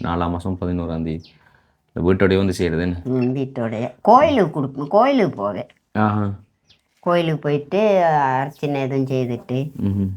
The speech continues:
Speaker 2: இல்லாட்டா, ஊ, பூசை எதுவும் செய்யறாண்டா செய்வேன், இல்லைன்னா காசை ஐயர்கிட்ட கொடுத்துட்டு வர்றது.
Speaker 1: கொடுத்துட்டு வர்றது.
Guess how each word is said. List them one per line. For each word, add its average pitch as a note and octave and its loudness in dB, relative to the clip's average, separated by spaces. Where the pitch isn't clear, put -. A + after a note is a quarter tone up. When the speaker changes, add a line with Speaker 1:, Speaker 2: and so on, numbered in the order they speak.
Speaker 2:
இல்லாட்டா, C#3 0
ஊ, C3 -6
பூசை D3+ 0
எதுவும் C#3+ -2
செய்யறாண்டா C3+ 0
செய்வேன், C#3 -2
இல்லைன்னா D3 -2
காசை C#3+ -2
ஐயர்கிட்ட C3 -2
கொடுத்துட்டு C3 -10
வர்றது. B2+ -8
Speaker 1:
கொடுத்துட்டு F#2+ -4
வர்றது. F2 -4